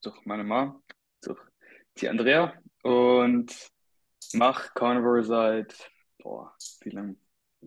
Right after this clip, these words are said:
Also, ich hab früher immer so Abwechslung gemacht, dann hab ich immer so zwei Wochen Carnivore gemacht und dann wieder normal gegessen, weil's halt doch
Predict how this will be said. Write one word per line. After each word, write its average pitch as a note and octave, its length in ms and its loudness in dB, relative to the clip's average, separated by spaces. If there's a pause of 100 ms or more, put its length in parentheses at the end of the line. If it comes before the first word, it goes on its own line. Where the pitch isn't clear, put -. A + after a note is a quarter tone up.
(760)
Also, A#2+ 460 2
ich C3 140 -4
hab D3 120 -2
früher D#3+ 360 2
immer C3 380 2
so A#2+ 280 -2
Abwechslung B2 560 -4
gemacht, B2 340 -4
dann B2 100 -8
hab B2 80 -4
ich A#2+ 60 -10
immer C3 200 -4
so A#2 100 -6
zwei A#2+ 280 0
Wochen A2+ 200 -2
Carnivore B2 440 -4
gemacht A#2 380 -2
und A2+ 100 -10
dann A2+ 220 -4
wieder A2 280 2
normal A#2 340 2
gegessen, A#2 520 -2 (420)
weil's G#2+ 220 4
halt A2+ 180 0
doch - 260 -2